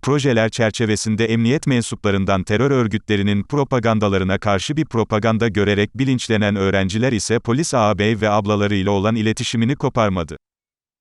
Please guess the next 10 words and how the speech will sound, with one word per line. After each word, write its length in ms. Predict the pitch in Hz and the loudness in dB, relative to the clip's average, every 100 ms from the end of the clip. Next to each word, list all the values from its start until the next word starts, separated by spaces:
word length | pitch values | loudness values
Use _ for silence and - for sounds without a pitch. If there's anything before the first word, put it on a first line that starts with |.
| - | -4
Yıl 220 | 117 202 165 | 0 2 2
boyunca 420 | 147 120 107 117 | 2 2 2 -2
polis 340 | 117 127 156 | 0 -2 0
ekipleri 440 | 123 117 - 107 110 | -4 -4 -2 0 0
tarafından 640 | 107 95 104 101 98 92 | 0 0 0 0 0 0
birçok 360 | 123 - 196 - | -2 -2 -4 -2
proje 380 | 139 123 127 | -2 0 0
dahilinde 580 | 98 95 95 98 92 95 | 2 0 0 -2 0 0
bilinçlendirilen 800 | 120 123 - 113 104 104 95 92 | 0 0 0 0 0 0 0 0
öğrenciler, 680 | 92 90 85 80 87 107 | 0 0 -2 -2 -2 -2